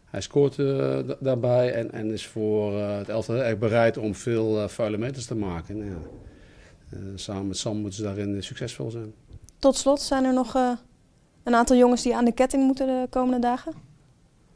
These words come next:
Speaker 1: Eh, <laughs> aan de ketting? <laughs>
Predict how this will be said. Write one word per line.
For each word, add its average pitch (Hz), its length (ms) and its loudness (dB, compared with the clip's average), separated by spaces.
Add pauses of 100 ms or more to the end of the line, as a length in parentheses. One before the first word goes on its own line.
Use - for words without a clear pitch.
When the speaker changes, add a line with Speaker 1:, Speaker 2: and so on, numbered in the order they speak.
(800)
Speaker 1:
Eh, 120 140 -8
<laughs> 117 800 2
aan - 80 -10 (140)
de - 60 -18
ketting? - 400 -12 (200)
<laughs> 175 80 -6